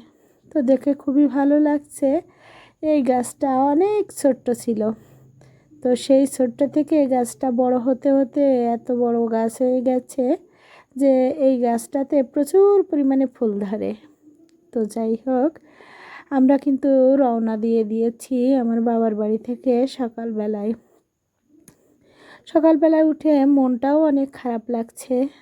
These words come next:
আমার মনে হয় প্রত্যেকটা মেয়ের বাবার বাড়ি থেকে, আম, শ্বশুর বাড়ি হোক, নিজের বাসায় হোক, ফেরার সময় কিন্তু অনেক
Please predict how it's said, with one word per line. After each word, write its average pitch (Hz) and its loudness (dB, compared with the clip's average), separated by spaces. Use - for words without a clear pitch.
আমার 240 0
মনে 247 0
হয় 247 0
প্রত্যেকটা 262 -6
মেয়ের 247 0
বাবার 220 -4
বাড়ি 226 -2
থেকে, 262 -4
আম, 240 0
শ্বশুর 262 -2
বাড়ি 254 0
হোক, 262 0
নিজের 254 2
বাসায় 247 -4
হোক, 247 -2
ফেরার 247 -2
সময় 240 -2
কিন্তু 240 -6
অনেক 233 -2